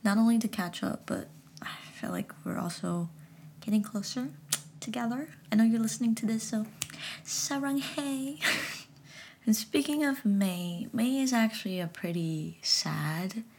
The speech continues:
month for me as well, because some of the friends that I made in Korea, they came here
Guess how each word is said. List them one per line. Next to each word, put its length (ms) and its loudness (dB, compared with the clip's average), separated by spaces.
month 540 4
for 540 -2
me 260 4
as 260 -2
well, 400 2
because 640 -4
some 300 2
of 100 4
the 80 0
friends 460 -2
that 160 -2
I 160 2
made 640 -2
in 140 -2
Korea, 680 -6
they 300 0
came 360 4
here 500 4